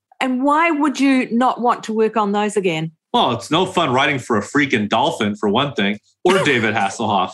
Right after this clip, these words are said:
Speaker 1: Look, what's ne-, the next thing for Lee as author? Give us an idea of what you've got on your desk over the next twelve months.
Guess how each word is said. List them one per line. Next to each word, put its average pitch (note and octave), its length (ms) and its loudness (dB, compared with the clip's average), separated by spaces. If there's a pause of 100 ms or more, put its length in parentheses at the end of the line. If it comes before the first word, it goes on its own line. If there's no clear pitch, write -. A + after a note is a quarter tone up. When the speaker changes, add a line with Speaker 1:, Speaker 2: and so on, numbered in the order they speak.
Speaker 1:
Look, C#4 200 0
what's D#4 320 0
ne-, F#4+ 360 0
the B3+ 80 2
next C4 320 0
thing B3 220 0
for - 100 0
Lee A#3 300 2
as G#3 200 0
author? A3+ 360 2
Give G3+ 240 0
us D#4+ 140 0
an D4+ 100 2
idea A#3+ 360 2
of G3+ 80 -2
what G3+ 260 0
you've G#3 120 -6
got A3 160 0
on G#3 180 2
your G3+ 140 2
desk G#3 400 0
over G3+ 220 0
the F#3 100 0
next - 280 -2
twelve F3+ 340 -2
months. - 640 -6